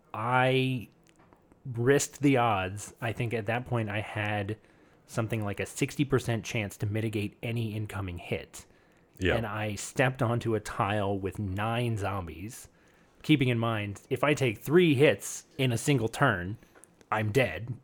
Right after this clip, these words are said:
Speaker 2: Yeah.
Speaker 1: And that's the end of that. The dice were with me. We didn't let Jacob roll the dice.
Speaker 2: Yes.
Speaker 1: They, they were with me that time,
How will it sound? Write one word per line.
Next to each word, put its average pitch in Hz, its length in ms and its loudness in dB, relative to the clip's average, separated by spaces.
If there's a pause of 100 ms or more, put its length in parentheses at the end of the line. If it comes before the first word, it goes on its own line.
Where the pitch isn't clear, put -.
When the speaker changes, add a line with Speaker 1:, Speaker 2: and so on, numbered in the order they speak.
Speaker 2:
Yeah. 73 240 6 (160)
Speaker 1:
And 117 160 2
that's 113 180 -2
the 110 140 -2
end 95 140 -6
of 82 100 -12
that. 101 320 -6 (360)
The 139 260 -2
dice 123 320 2
were 135 100 4
with 131 180 4
me. 123 160 0
We 120 120 2
didn't 131 180 4
let 139 160 2
Jacob 127 320 6
roll 123 180 10
the 117 80 4
dice. 113 460 2
Speaker 2:
Yes. 78 300 2 (100)
Speaker 1:
They, 110 360 -2
they 107 120 -2
were 107 140 2
with 120 180 2
me 123 120 2
that 117 180 2
time, 120 360 2